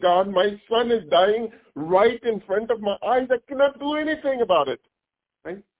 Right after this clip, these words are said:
As she sat down opposite him, she raised her voice and wept.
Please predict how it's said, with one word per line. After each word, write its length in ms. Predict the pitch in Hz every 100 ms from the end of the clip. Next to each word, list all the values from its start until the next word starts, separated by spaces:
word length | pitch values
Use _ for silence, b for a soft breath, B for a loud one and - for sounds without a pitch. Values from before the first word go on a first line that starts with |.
| _ _ _ _ _ -
As 140 | 151 -
she 200 | 156 -
sat 300 | - 180 180 -
down 400 | 156 170 123 107 _ _ _ _ -
opposite 480 | 139 - 165 151 139
him, 500 | - 151 139 117 - _ _ _ _ _ _ -
she 160 | 143
raised 560 | 131 117 151 208 220 -
her 120 | 214
voice 560 | 175 151 170 190 190 160 _ -
and 200 | 131 117
wept. 400 | 143 139 _